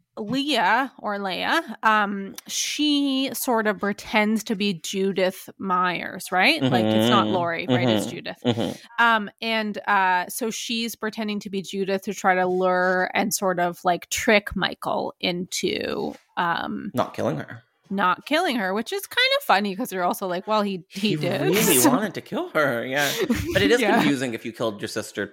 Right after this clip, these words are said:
Speaker 2: forty years ago and now she's like, "Girl, I'm, stop, what are you doing?"
Speaker 1: Yes,
Speaker 2: Yeah.
Speaker 1: yes. Like, it's basically delaying the inevitable kind of thing.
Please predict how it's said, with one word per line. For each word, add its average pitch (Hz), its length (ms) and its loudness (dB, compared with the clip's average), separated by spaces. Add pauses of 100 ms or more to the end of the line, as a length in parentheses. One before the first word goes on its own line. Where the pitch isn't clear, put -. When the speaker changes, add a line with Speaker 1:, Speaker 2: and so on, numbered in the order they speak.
(120)
Speaker 2:
forty 98 220 2
years 95 200 0
ago 98 160 4
and 95 80 0
now 95 140 0
she's 98 260 -8
like, 98 300 0
"Girl, 190 400 2
I'm, 123 360 0 (120)
stop, 196 580 -6
what - 60 -12
are - 20 -10
you 165 60 -6
doing?" - 240 -6
Speaker 1:
Yes, 247 500 2
Speaker 2:
Yeah. 233 60 -2 (100)
Speaker 1:
yes. - 260 -8
Like, 285 380 0
it's - 220 -4
basically 392 500 0
delaying 196 480 2
the 175 80 -8
inevitable 185 560 -6
kind 262 300 -2
of 294 100 -8
thing. 320 240 -6